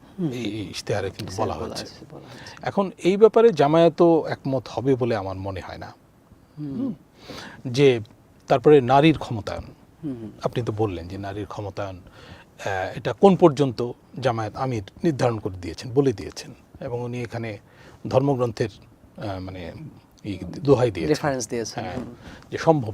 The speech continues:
Speaker 2: না এটা।
Speaker 1: হুম, হুম।
Speaker 2: তো এখন আমরা কি সেই মতো চলবো কিনা? আমাদের সমাজ তো, আহ, নারীর ক্ষমতায়ন বা নারী জাগরণের, আহ, একটা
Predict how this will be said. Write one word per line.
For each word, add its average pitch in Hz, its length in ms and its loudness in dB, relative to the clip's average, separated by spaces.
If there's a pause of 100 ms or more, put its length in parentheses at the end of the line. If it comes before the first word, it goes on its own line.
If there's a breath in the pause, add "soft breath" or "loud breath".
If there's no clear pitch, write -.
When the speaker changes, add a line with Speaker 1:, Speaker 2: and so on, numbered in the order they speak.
Speaker 2:
না - 140 -12
এটা। - 180 -14 (140)
Speaker 1:
হুম, 131 100 -8
হুম। 113 160 -14 (760 loud breath)
Speaker 2:
তো 117 120 0
এখন 151 520 0 (1160)
আমরা 143 500 6
কি 135 260 0 (200)
সেই 143 220 0
মতো 131 240 -2
চলবো 117 360 -2
কিনা? 104 260 -8 (880)
আমাদের 117 340 -6
সমাজ 120 560 -4
তো, 120 240 -2 (560 loud breath)
আহ, 107 440 -2
নারীর 127 420 0 (440)
ক্ষমতায়ন 120 600 -2
বা 117 120 -4
নারী 123 260 -4
জাগরণের, 113 560 -2
আহ, - 560 -18
একটা 110 520 -2